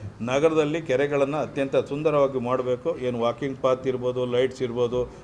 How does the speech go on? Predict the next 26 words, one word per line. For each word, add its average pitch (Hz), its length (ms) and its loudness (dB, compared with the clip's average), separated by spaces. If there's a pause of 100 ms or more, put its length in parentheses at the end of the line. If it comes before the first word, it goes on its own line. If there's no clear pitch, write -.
(140)
ಅದರೊಳಗಡೆನೆ 131 760 0
ಪಾರ್ಕು 131 460 0
ಮತ್ತು 127 320 -4
ಏನು 120 440 0 (340)
ಈ 123 80 -2
ಮಕ್ಕಳುಗಳು 123 760 0 (260)
ಮತ್ತು 120 540 -4 (320)
ಏಜ್ 156 200 2
ಆದವರಿಗೆ 120 640 0
ಈ 120 240 -4 (220)
ಕುತ್ಕೊಳ್ಳಿಕ್ಕೆ 135 560 0
ಮಾಡಲಿಕ್ಕೆ 123 500 -2
ಬೆಂಚ್ಗಳು, 120 800 -2 (160)
ಆಟ 127 220 0
ಸ 135 180 -2 (400)
ವಸ್ತುಗಳು 120 380 -4
ಎಲ್ಲವನ್ನು 147 380 0
ಹಾಕಿ 131 320 0 (340)
ಸುಂದರವಾಗಿ 156 500 6
ಮಾಡಬೇಕು 139 440 0
ಅಂತ 123 180 -4
ಈಗಾಗಲೇ 120 400 -2
ಅಂದಾಜು 139 500 0
ಪಟ್ಟಿಯನ್ನು 127 320 -4
ಈಗಾಗಲೇ 113 380 -2
ನಾವು 117 280 -4